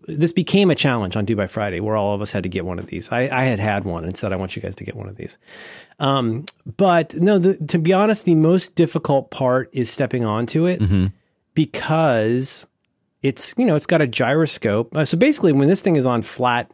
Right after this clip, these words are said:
Speaker 1: land, it just stands perfectly straight. If you put, try to push it over, it rights itself. It, it's the classic Segway stuff. It's got a gyroscope, and it's really smart. Um, the s-, the most difficult part, I mean, the second most difficult part probably is the learning to get around. It's a little,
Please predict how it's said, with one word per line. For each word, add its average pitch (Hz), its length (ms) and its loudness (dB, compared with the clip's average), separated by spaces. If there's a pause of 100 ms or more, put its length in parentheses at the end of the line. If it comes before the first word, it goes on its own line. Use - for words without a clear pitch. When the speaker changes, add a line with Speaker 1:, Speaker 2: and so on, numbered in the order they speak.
Speaker 1:
land, 113 480 -2
it 117 40 -2
just - 180 -4
stands 113 280 -2
perfectly 98 360 -6
straight. 98 360 -2
If 95 140 -8
you 117 60 -4
put, 135 200 -4
try 131 120 0
to 110 60 -2
push 107 200 -4
it 107 80 0
over, 98 300 -2
it 104 180 -8 (220)
rights 98 240 -4
itself. - 420 -12 (480)
It, 120 260 -2
it's 139 300 0
the - 80 -2
classic 147 440 0
Segway 95 420 -2
stuff. - 320 -6
It's 107 100 -4
got 117 160 2
a 117 80 2
gyroscope, 131 640 0
and 110 100 0
it's - 140 -6
really 110 200 0
smart. 95 440 -4 (480)
Um, 113 340 -2
the 139 120 0
s-, - 260 -2
the 143 160 0
most 135 380 2
difficult 143 520 0
part, 127 500 0
I - 60 0
mean, 277 120 4
the 262 60 4
second 311 380 0
most 233 180 4
difficult 123 600 -2
part 107 300 -4
probably 120 480 0
is 196 140 0
the 240 100 0
learning 190 320 4
to 160 80 0
get 135 200 2
around. 107 480 0
It's 165 140 0
a 214 40 4
little, 196 480 4